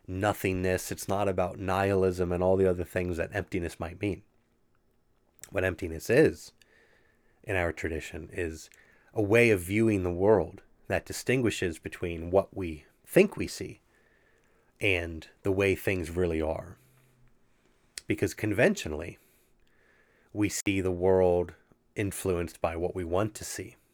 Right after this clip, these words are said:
uh, and a layer of commentary that kind of fits our narrative of how we understand things. Um, but things aren't always as they seem.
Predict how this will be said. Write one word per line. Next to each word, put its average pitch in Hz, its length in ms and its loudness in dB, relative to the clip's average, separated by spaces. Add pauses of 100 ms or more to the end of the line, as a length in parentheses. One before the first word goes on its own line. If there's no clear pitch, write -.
(840)
uh, 92 200 -8
and 95 120 -4
a 92 60 0
layer 104 380 6
of 90 160 2
commentary 95 920 -4
that 95 160 -12
kind 98 180 -8
of 98 80 -10
fits - 360 -2
our 98 220 2
narrative 85 560 -4
of 92 100 -16
how 95 160 2
we 87 140 -2
understand 87 600 -8
things. - 420 -18 (920)
Um, 87 320 -14
but 107 140 -2
things 117 320 2
aren't 127 200 6
always 85 460 2 (520)
as 98 220 -4
they 87 120 -6
seem. - 360 -14